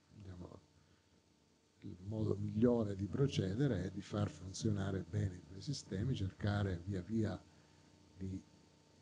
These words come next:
usare il sistema logico, però con costanti di tempo necessariamente brevi,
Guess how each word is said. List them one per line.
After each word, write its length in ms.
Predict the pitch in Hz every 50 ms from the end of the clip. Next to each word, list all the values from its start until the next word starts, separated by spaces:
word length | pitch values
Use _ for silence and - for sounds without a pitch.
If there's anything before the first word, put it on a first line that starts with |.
| - - -
usare 460 | 101 - - 101 98 104 101 98 92
il 180 | 87 87 90
sistema 560 | - - - - - - - 104 98 98 98 98
logico, 760 | 107 113 113 107 87 87 98 92 90 95 90 87 82 - - - - - - - - - - - - - - - - - - - - - - - - - - _ _ _
però 300 | - 123 110 107 104 104
con 300 | 87 87 87 107 101 95
costanti 580 | - - 90 - - - 107 104 101 - - 95
di 80 | 90 92
tempo 340 | 87 104 104 98 - 98
necessariamente 880 | 92 90 87 95 - - 101 90 87 90 92 98 98 90 - - 82 80
brevi, 560 | - - 101 113 110 104 92 85 82 -